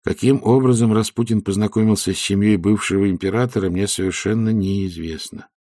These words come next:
И я решительно утверждаю, что в этом я никогда ему ничем не содействовал.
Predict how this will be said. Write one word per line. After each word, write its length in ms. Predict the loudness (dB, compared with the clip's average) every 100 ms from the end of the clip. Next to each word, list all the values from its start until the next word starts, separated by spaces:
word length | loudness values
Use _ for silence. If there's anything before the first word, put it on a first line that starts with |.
| _ _ _ _
И 120 | 0 2
я 300 | 4 4 2
решительно 840 | 4 4 4 -2 -2 0 2 4
утверждаю, 800 | 2 2 0 0 0 0 2 0
что 240 | -2 0
в 80 | 2
этом 280 | 2 2 0
я 120 | 0
никогда 760 | 2 0 0 -2 -2 -2 0 0
ему 300 | 0 -2 -2
ничем 520 | -2 -2 -4 -8 -6
не 100 | -6
содействовал. 840 | -6 -10 -12 -14 -14 -14 -20 -20